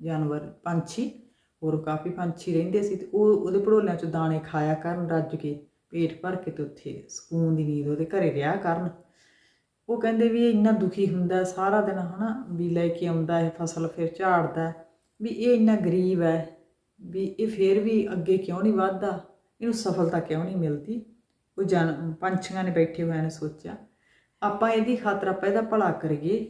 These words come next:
ਇਹ ਆਪਾਂ ਨੂੰ ਦਾਣੇ ਪਾਉਂਦਾ, ਰੱਜਵੇਂ ਆਪਾਂ ਇਹਦੇ ਘਰ ਦੇ ਵਿੱਚ ਰਹਿੰਦੇ, ਆਪਾਂ ਇਹ ਵੀ ਫਰਜ਼ ਬਣਦਾ ਇਹਦੇ ਲਈ ਕੁਛ ਕਰੀਏ।" ਉਹ ਕਹਿੰਦੇ, "ਆਪਾਂ ਜਿਹੜਾ ਇਹ ਦਾ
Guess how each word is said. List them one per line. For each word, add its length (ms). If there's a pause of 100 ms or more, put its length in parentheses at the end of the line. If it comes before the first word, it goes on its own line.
(140)
ਇਹ 80
ਆਪਾਂ 280
ਨੂੰ 100
ਦਾਣੇ 280
ਪਾਉਂਦਾ, 420
ਰੱਜਵੇਂ 340
ਆਪਾਂ 200
ਇਹਦੇ 120
ਘਰ 200
ਦੇ 140
ਵਿੱਚ 240
ਰਹਿੰਦੇ, 280
ਆਪਾਂ 260
ਇਹ 260 (160)
ਵੀ 220
ਫਰਜ਼ 300
ਬਣਦਾ 260
ਇਹਦੇ 180
ਲਈ 80
ਕੁਛ 200
ਕਰੀਏ।" 460 (920)
ਉਹ 140
ਕਹਿੰਦੇ, 220
"ਆਪਾਂ 300
ਜਿਹੜਾ 280
ਇਹ 560
ਦਾ 180